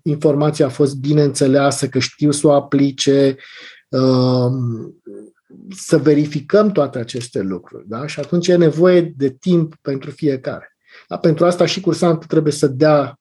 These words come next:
atenție și să se implice, să-și facă temele, să lucreze, să muncească.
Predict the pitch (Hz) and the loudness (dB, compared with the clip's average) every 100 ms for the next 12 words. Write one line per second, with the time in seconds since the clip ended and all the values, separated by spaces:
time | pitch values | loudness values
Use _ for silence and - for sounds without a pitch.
0 | _ - 131 143 156 139 139 127 - - | _ -14 -4 0 0 0 -4 -4 -8 -10
1 | 123 139 131 123 151 151 135 131 - - | -4 -4 -4 -2 -2 0 -2 -4 -16 -10
2 | 120 - 151 147 139 135 139 139 131 127 | -10 0 0 2 -2 0 0 2 0 0
3 | 131 127 139 143 127 123 135 131 123 143 | -2 0 2 2 2 -4 -4 -4 -2 -2
4 | 127 - | -2 -12